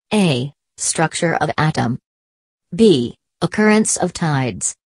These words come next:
C. Preparing balanced diets. D. Pros and cons in using antibiotics. Panel discussion has its place in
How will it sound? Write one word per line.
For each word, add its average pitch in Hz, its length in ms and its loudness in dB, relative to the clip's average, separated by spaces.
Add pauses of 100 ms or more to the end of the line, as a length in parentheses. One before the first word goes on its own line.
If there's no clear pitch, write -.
(460)
C. 147 540 0 (320)
Preparing 165 560 0
balanced 151 600 0
diets. 143 520 -2 (760)
D. 190 460 4 (340)
Pros 139 360 -2
and 147 240 -2
cons 139 340 -2
in 156 160 0
using 151 360 0
antibiotics. 147 1080 0 (680)
Panel 190 360 2
discussion 170 640 0
has 165 300 0
its 147 200 -6
place 156 420 0
in 147 140 -2